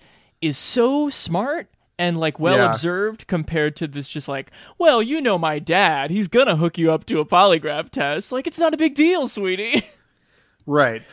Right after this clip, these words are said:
Speaker 2: No, Get Out is definitely, like, one of these movies. I think another one of these movies, too, a classic, is Guess Who's Coming to Dinner.
Speaker 1: Mm-hmm.
Speaker 2: And those two, of course, like, deeply interrogating race and, like, what they mean to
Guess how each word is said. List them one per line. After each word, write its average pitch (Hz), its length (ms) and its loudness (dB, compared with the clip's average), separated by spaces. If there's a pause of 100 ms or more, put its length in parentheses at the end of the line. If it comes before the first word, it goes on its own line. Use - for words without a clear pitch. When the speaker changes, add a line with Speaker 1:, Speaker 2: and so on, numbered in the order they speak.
(120)
Speaker 2:
No, 196 140 0
Get 208 240 0
Out 185 240 2
is 139 120 -4
definitely, 156 360 -4
like, 139 180 -4
one 135 380 -4
of 120 200 -8
these 123 540 -4
movies. 120 580 -4
I 151 100 -4
think 190 160 -4
another 156 280 0
one 147 100 -2
of 131 40 -8
these 127 160 -8
movies, 123 340 -8
too, 131 760 -6
a 123 120 -12
classic, 127 520 -2
is 113 140 -10
Guess 123 240 -4
Who's 120 160 -8
Coming 113 300 -10
to 107 100 -12
Dinner. 117 420 -12
Speaker 1:
Mm-hmm. 139 400 -4 (520)
Speaker 2:
And 139 220 -4
those 151 260 0
two, 170 160 0
of 131 120 -4
course, 160 460 -2
like, 113 240 -8
deeply 147 400 -6
interrogating 117 840 -4
race 113 520 -8
and, 113 80 -12
like, 117 160 -10
what 123 240 -4
they 117 120 -2
mean 113 440 -6
to 107 720 -6